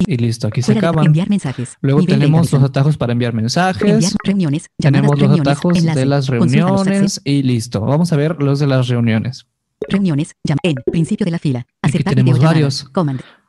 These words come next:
Speaker 1: Fila
Speaker 2: Para,
Speaker 1: dos.
Speaker 2: tenemos para aceptar la videollamada y este es
Speaker 1: Command, command, finale, shift, mayús, finale, A, grupo.
Speaker 2: Comando Shift A para aceptar una videollamada.
Speaker 1: A, finale, aceptar llamada, command.
Speaker 2: Para aceptar una
Speaker 1: Columna.
Speaker 2: llamada tenemos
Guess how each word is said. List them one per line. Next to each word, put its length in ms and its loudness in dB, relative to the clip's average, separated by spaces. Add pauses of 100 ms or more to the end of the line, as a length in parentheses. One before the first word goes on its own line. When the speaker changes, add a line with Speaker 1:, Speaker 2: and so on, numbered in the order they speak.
Speaker 1:
Fila 200 -4
Speaker 2:
Para, 140 4
Speaker 1:
dos. 60 -4
Speaker 2:
tenemos 300 0
para 160 0
aceptar 360 -2
la 120 0
videollamada 840 0 (240)
y 140 -2
este 420 -2
es 240 -6 (280)
Speaker 1:
Command, 300 -4 (180)
command, 300 -2 (100)
finale, 360 -2 (120)
shift, 220 -6 (200)
mayús, 340 -2
finale, 440 -2
A, 140 -6 (200)
grupo. 340 -4
Speaker 2:
Comando 420 0
Shift 480 -4
A 380 -2
para 140 -2
aceptar 400 -4
una 220 2
videollamada. 680 0
Speaker 1:
A, 160 -6 (220)
finale, 380 -2 (160)
aceptar 340 -4
llamada, 340 -2 (200)
command. 180 0
Speaker 2:
Para 100 0
aceptar 340 -2
una 120 -2
Speaker 1:
Columna. 100 4
Speaker 2:
llamada 600 0
tenemos 360 2